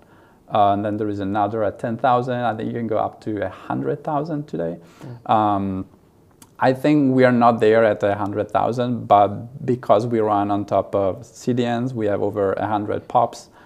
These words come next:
Speaker 1: where our, our application is running, and each pop is, you know, generating events, both requests and events. So it will be already, um, tricky enough to do all that distributed metering, and Stripe would allow it. But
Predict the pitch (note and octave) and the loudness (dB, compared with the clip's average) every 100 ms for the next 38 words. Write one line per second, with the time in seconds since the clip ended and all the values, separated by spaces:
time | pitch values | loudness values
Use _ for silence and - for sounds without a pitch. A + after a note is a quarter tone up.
0 | _ - G#2 F#2+ - A2 G2 G2+ - B2 | _ 0 2 2 0 -2 0 0 -2 -6
1 | - G#2+ G#2+ G#2 G#2 G2+ G#2 G2+ F#2+ G#2+ | -6 -6 -6 -6 -4 -4 -4 -6 -6 -10
2 | - F#2 F#2 - G2+ - - - F#2+ F2+ | -2 -2 -2 -8 -12 -14 -14 -10 -8 -8
3 | G#2 G#2 A#2+ B2+ B2+ A#2+ B2 B2+ - - | -8 -4 -4 -4 -2 0 0 -2 -8 -20
4 | - - G#2+ G#2+ G2+ - G#2+ G#2 G2+ G#2 | -20 -18 -4 -2 -2 -4 -6 -2 -4 -4
5 | - A#2 A2+ A2+ A#2 - - - - - | -8 -8 -6 -8 -10 -14 -20 -20 -8 2
6 | B2+ A#2+ A#2 A2 - C#3+ D#3 E3+ F3+ D#3 | 6 8 8 6 -2 0 2 4 4 4
7 | D3 C#3+ C#3+ C#3 _ _ _ _ - B2 | 2 0 -2 -6 _ _ _ _ -2 2
8 | A2 G#2+ G#2+ G#2 G2+ G2+ G2 - - - | 4 4 2 -2 -6 -6 -6 -10 -10 -4
9 | A#2+ B2 A2+ G2+ G2+ D3 - - A2+ G#2 | -4 -2 0 2 2 0 -4 -6 2 4
10 | G#2 G2+ F#2+ G2+ G#2+ - G#2 G2 G2 F#2+ | 4 4 0 -2 -10 -6 -4 -2 -2 -4
11 | - F#2+ G2+ B2 B2 D#3 F#2+ G2 - G2 | -6 -6 -4 -4 -4 -2 -4 -4 0 0
12 | G2+ G#2 G2 G#2 D3+ B2 G2+ - - - | 0 -4 -2 0 2 2 -2 -8 -20 -20
13 | _ A2+ A2 C#3 D3 G2 - | _ -12 6 8 10 8 0